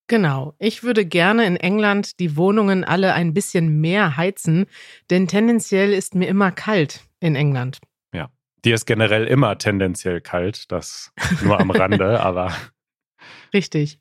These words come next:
Speaker 1: Oder die Wohnung ist schlecht geheizt. Das ist, könnte
Speaker 2: Ja.
Speaker 1: man so als Beispielsatz sagen. Jetzt habe ich ein anderes, eine andere Verwendung des Wortes, und zwar gestern bin ich auf meinem E-Bike von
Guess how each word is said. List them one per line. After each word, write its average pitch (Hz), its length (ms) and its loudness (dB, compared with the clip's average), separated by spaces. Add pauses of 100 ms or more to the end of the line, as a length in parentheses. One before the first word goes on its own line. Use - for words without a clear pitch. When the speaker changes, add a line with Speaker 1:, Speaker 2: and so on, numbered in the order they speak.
Speaker 1:
Oder 269 380 4
die 202 240 0
Wohnung 247 440 2
ist - 300 0
schlecht - 580 -4
geheizt. 151 880 0 (120)
Das - 260 0
ist, - 280 -16
könnte 160 220 0
Speaker 2:
Ja. 165 40 0
Speaker 1:
man 156 160 4
so 147 100 4
als 147 220 -2
Beispielsatz 143 640 -2
sagen. 127 300 -8 (560)
Jetzt - 240 0
habe 277 140 2
ich 254 120 0
ein 214 180 2
anderes, 220 640 2
eine 175 160 2
andere 247 260 2
Verwendung 151 540 2
des 151 180 -6
Wortes, 147 360 0
und 185 120 -2
zwar 165 300 0
gestern 170 880 -2
bin 185 160 0
ich 180 180 0
auf 170 140 -2
meinem 160 420 2
E-Bike 233 720 -2 (360)
von 190 440 0